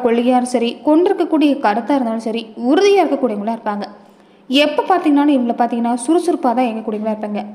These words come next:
ஒரு பம்பர் மாதிரி. பெரும்பாலுமே மேஷராசி அன்பர்களை பொறுத்த வரைக்குமே புத்தி சாதுரியம் சிறப்பா இருந்தாலும் பசின்னு வந்துட்டா போதும் இவங்களால தாங்க முடியாதுன்னு சொல்லலாம்.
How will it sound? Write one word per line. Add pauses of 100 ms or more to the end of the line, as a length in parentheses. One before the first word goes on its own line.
(100)
ஒரு (120)
பம்பர்
மாதிரி. (460)
பெரும்பாலுமே (140)
மேஷராசி
அன்பர்களை
பொறுத்த
வரைக்குமே (160)
புத்தி
சாதுரியம்
சிறப்பா
இருந்தாலும் (440)
பசின்னு
வந்துட்டா
போதும் (140)
இவங்களால
தாங்க
முடியாதுன்னு
சொல்லலாம்.